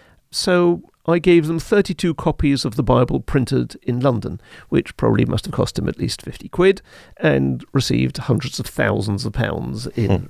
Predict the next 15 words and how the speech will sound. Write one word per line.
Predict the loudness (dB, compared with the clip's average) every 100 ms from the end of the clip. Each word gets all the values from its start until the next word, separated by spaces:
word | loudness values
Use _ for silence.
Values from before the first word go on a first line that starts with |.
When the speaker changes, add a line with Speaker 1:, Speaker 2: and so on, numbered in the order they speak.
| -10
Speaker 1:
return. | -6 0 0 0 -12 _ _ _ _ _ -20 _ _ _ -2
Um, | 0 0 0
now, | 2 2 0 -2
beyond | 2 4 4 4 0 -4
that, | -6 -6 -8
he | -6 -2
had | -2 -2
an | -2
agenda, | 0 0 0 -4 -8 _ _ _ _ _ _ 0
which | 2 2 0
was | -6
to | -4
prove | 2 2 2
that | -2 -4
Karaite | -2 0 0 -4 -12